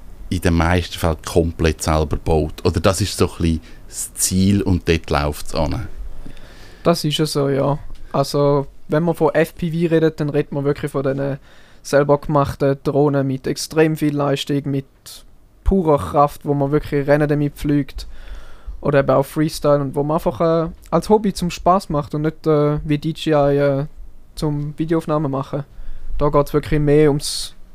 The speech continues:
Speaker 2: Spaß am Fliegen.
Speaker 1: Ja. Wir kommen nachher noch so ein bisschen drauf, auf, auf so die verschiedenen Kategorien,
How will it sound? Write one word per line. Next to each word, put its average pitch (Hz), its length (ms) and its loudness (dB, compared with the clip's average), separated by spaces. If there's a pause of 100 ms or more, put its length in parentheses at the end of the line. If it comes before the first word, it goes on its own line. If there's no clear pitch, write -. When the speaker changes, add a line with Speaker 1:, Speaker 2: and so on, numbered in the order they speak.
(320)
Speaker 2:
Spaß - 340 2
am 139 140 -2
Fliegen. 135 340 0 (180)
Speaker 1:
Ja. 92 140 2 (1200)
Wir 147 140 4
kommen 151 260 4
nachher 139 220 2
noch 123 100 2
so 123 100 -6
ein - 80 -10
bisschen 123 120 -6
drauf, 123 240 0
auf, - 320 -8
auf - 100 -8
so - 140 -10
die 92 120 -6
verschiedenen 107 480 0
Kategorien, 107 880 2